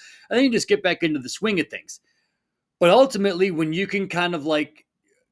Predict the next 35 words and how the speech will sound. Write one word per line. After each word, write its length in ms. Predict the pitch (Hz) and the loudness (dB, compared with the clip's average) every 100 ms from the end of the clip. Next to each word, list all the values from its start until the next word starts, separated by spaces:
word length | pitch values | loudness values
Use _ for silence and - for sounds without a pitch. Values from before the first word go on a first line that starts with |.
| _ | _
come 300 | - 202 233 | -4 -2 -2
to 100 | - | -4
terms 720 | - - 165 185 202 226 - - _ | -6 -4 -2 -2 -4 -6 -8 -14 _
with 380 | 143 143 175 - | -8 -4 -4 -6
the 100 | 151 | -6
new 260 | 151 165 175 | -4 -4 -6
you 560 | 160 156 151 185 202 - | -2 2 2 2 -4 -8
and 180 | 147 147 | -8 -6
the 100 | 147 | -4
way 380 | 131 147 160 175 | -4 -4 -2 -2
that 220 | 156 151 | -4 -6
you're 200 | 135 127 | -6 -6
living, 560 | 120 147 175 131 117 127 | -4 -4 -2 -4 -6 -8
it 160 | 135 | -8
makes 320 | 139 160 - 160 | -4 -4 -6 -8
it 180 | - | -10
ten 360 | - 165 202 233 | -10 -8 -6 -6
times 460 | 226 170 175 160 - | -8 -6 -4 -6 -8
easier 500 | 156 160 139 151 156 | -8 -6 -6 -2 -2
to 180 | 151 135 | -4 -8
stay 400 | - - 143 139 | -12 -6 -4 -2
on 200 | 127 120 | -4 -8
track 460 | - 135 139 175 - | -10 -6 -6 -6 -6
because 400 | 135 - 135 117 | -8 -6 -8 -6
you 120 | 131 | -6
know 400 | 135 202 196 156 | -4 -2 0 0
if 180 | 151 - | -2 -4
you 80 | 123 | -8
miss 320 | 131 202 - | -4 -4 -4
a 60 | 147 | -6
day, 480 | 131 117 113 117 _ _ _ _ _ _ _ _ _ _ _ _ | -4 -4 -4 -8 _ _ _ _ _ _ _ _ _ _ _ _
it 140 | 175 | 0
almost 340 | 208 262 233 151 | 2 2 0 0
doesn't 300 | 185 139 127 | -2 -2 -4
matter. 320 | 135 123 - | -4 -6 -10